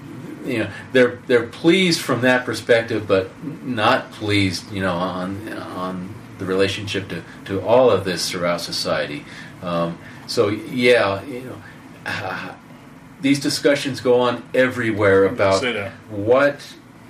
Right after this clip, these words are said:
Speaker 1: can, what attracts a millennial. How do you get to them? How do you get their interest, you know, off the, off the smartphone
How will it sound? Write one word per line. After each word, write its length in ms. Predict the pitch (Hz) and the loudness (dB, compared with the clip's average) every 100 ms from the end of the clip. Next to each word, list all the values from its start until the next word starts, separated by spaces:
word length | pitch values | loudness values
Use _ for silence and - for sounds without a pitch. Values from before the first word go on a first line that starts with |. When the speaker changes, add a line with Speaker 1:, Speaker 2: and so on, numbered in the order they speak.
| - - | -18 -8
Speaker 1:
can, 680 | 139 127 120 117 117 - 110 | -4 -2 -4 -6 -10 -10 2
what 160 | 135 151 | 4 4
attracts 500 | 151 139 120 113 - | 2 4 4 2 -2
a 80 | |
millennial. 540 | 104 104 101 101 87 76 | -4 0 0 2 0 0
How 280 | 113 123 135 | 2 4 4
do 120 | 120 | 2
you 340 | 117 110 101 101 - - | 0 0 -2 -6 -14 0
get 320 | 117 113 - | 2 2 0
to 260 | - 123 123 | -4 -2 0
them? 220 | 110 98 | 0 0
How 200 | 92 113 | 2 0
do 60 | 113 | 2
you 120 | 110 | 0
get 300 | 104 120 117 | 2 2 2
their 160 | 110 104 | 0 -2
interest, 520 | 110 - 104 - - - - - | -2 -2 -4 -4 -8 -14 -16 -10
you 100 | 104 | -4
know, 360 | 104 98 92 - - - | 2 2 2 -4 -10 2
off 300 | 110 113 - | 2 2 0
the, 280 | 110 101 98 - - - | 2 2 -2 -14 -18 -4
off 260 | 113 113 113 | 2 2 2
the 60 | 110 | -6
smartphone 840 | - 123 120 113 - 117 98 | -2 4 4 4 0 2 2